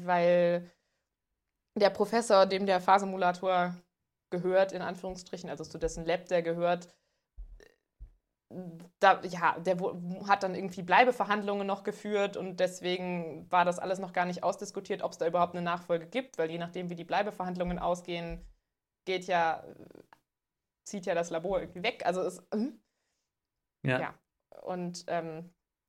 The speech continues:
Speaker 1: genau, dann brach halt auch noch der Support weg. Und dann war halt irgendwie klar, ich kann, das, das geht nicht, das kann ich nicht machen. Und dann habe ich quasi mein Thema nochmal komplett umgeworfen, anderthalb, also nicht komplett umgeworfen, aber das Paradigma komplett umgeworfen, anderthalb Jahre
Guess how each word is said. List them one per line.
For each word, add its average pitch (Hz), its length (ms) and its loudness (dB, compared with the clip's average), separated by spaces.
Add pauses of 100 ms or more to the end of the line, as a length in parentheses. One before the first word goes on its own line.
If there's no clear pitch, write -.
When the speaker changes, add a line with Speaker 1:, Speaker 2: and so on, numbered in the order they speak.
Speaker 1:
genau, 143 200 -6
dann 156 160 -6
brach 190 260 4
halt 190 120 0
auch 170 100 -2
noch 180 120 -6
der 175 80 -8
Support 240 500 4
weg. 226 280 -4 (640)
Und 180 160 -6
dann 165 220 0
war 165 120 2
halt 160 140 0
irgendwie 165 200 -12
klar, 151 220 -6
ich 170 100 -18
kann, 151 200 -16 (140)
das, - 220 -16
das - 180 -16
geht 170 200 -10
nicht, 160 160 -14
das 170 100 -18
kann - 140 -10
ich 160 120 -14
nicht 165 100 -14
machen. 165 260 -10
Und 156 120 -14
dann 151 140 -16
habe 160 120 -10
ich 160 100 -16
quasi 160 260 -6
mein 156 200 -12
Thema 185 340 -6
nochmal 165 340 -8
komplett 170 480 -10 (720)
umgeworfen, 208 720 0
anderthalb, 180 580 -2
also 160 120 -8
nicht 160 140 -12
komplett 165 260 -16
umgeworfen, 165 420 -12
aber - 340 -12 (340)
das - 100 -20
Paradigma 175 420 -4
komplett 170 320 -6
umgeworfen, 175 680 -8 (420)
anderthalb 175 460 0
Jahre 165 640 0